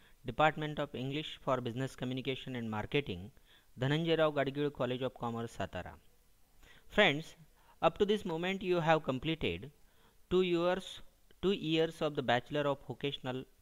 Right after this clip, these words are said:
degree, and which is called as bihoc. In the first year, I think I have conducted some of the lectures regarding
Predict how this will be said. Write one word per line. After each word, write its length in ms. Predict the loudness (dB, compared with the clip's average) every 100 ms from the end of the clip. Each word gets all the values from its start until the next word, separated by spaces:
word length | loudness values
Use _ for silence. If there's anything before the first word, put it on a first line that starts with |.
| -18 -6
degree, 460 | -4 -2 -4 -6 -16 _ -20 _ _ _ _ _ _ _
and 340 | 4 4 4 -4 -14 -20 _ _ _ _
which 260 | -6 -4 -2
is 140 | -4
called 320 | 2 4 6
as 360 | 4 2 -2 -10 -6
bihoc. 460 | -4 -2 -4 -8 -20 -20 _ _ -20 -20 _ _ _ _ _ _ _ 2
In 100 | 4
the 80 |
first 320 | 4 2 0 2
year, 240 | 4 6
I 140 | 4
think 260 | 2 -2 -2
I 220 | 2 4
have 180 | 4 2
conducted 500 | 0 -2 -2 -2 -4
some 220 | -4 -4
of 140 | -2 0
the 60 |
lectures 600 | 0 0 -6 -8 -8 -16 -20 -20 -20 -20 _ _ -10 0
regarding 680 | 4 6 6 4 -4 -10